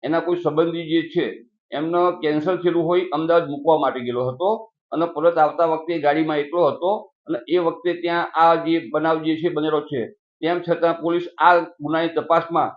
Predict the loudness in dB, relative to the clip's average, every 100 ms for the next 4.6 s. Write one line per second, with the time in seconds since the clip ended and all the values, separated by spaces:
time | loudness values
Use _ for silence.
0 | _ _ -6 -2 -2 -2 0 0 0 -2
1 | 0 0 -2 -2 -2 -2 -10 _ -6 -6
2 | 0 0 2 0 0 0 -2 0 -2 -4
3 | -10 _ -6 -6 -2 -4 -2 -2 -2 -2
4 | 2 2 2 -2 -2 -6